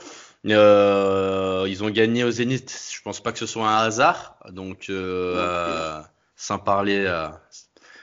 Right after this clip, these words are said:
Speaker 1: sans vouloir parler, euh, du Belge, hein, euh, Eden Hazard. <laughs> Mais, euh,
Speaker 2: Aujourd'hui, on
Speaker 1: non.
Speaker 2: est très plaisantin.
Speaker 1: Ouais,
Speaker 2: On,
Speaker 1: on est
Speaker 2: on
Speaker 1: très
Speaker 2: est,
Speaker 1: plaisantin
Speaker 2: on est,
Speaker 1: aujourd'hui.
Speaker 2: on est sur, euh, on est sur du high level niveau
Speaker 1: Grave.
Speaker 2: humain.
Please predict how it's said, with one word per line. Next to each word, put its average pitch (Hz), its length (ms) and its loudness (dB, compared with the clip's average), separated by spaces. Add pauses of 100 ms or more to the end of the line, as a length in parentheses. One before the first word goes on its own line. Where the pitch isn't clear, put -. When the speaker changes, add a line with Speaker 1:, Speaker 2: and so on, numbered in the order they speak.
(200)
Speaker 1:
sans 110 200 -4
vouloir 113 260 0
parler, 113 320 2
euh, 87 420 -4 (220)
du 92 260 -12
Belge, 104 380 0
hein, 101 220 -8
euh, 98 240 -8 (220)
Eden 110 260 0
Hazard. 117 340 2
<laughs> 151 2000 -4
Mais, 120 240 0
euh, 123 140 4
Speaker 2:
Aujourd'hui, 135 240 2
on 156 60 2
Speaker 1:
non. 123 100 -2
Speaker 2:
est - 20 -4
très 156 260 -4
plaisantin. 127 640 -8
Speaker 1:
Ouais, 113 240 -6
Speaker 2:
On, 107 40 -10
Speaker 1:
on 110 40 -8
est 113 40 -6
Speaker 2:
on - 20 -8
Speaker 1:
très 143 160 -8
Speaker 2:
est, 139 60 -6
Speaker 1:
plaisantin 120 420 -8
Speaker 2:
on - 20 -2
est, 143 100 -2
Speaker 1:
aujourd'hui. 117 240 -4
Speaker 2:
on 143 40 -6
est 151 100 -2
sur, 143 320 -12
euh, 113 180 -8 (520)
on 123 100 -8
est 135 80 -2
sur 127 220 -8
du 123 220 -8
high 147 220 2
level 127 320 -2
niveau 120 260 -8
Speaker 1:
Grave. 113 520 -2 (100)
Speaker 2:
humain. 156 100 2